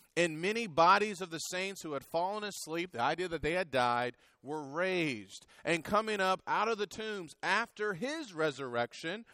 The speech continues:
they entered the holy city and appeared to many." So after the resurrection of Jesus, there were some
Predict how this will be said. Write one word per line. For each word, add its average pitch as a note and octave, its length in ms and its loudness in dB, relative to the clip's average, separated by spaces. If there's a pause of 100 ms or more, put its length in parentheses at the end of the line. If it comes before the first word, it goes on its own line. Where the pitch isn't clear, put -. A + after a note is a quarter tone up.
(280)
they E3 360 6
entered G3+ 420 -2
the D3 100 2
holy D#3+ 300 -2
city F3+ 520 -2
and D#3+ 160 -4
appeared D#3+ 380 -8
to G3 100 -8
many." G3+ 440 -2 (280)
So F#3+ 140 2
after G3 340 2
the F3+ 120 -2
resurrection F3+ 580 -2
of C#3+ 120 -8
Jesus, F#3 600 -4 (260)
there F#3 140 2
were F3 120 0
some A#3+ 520 0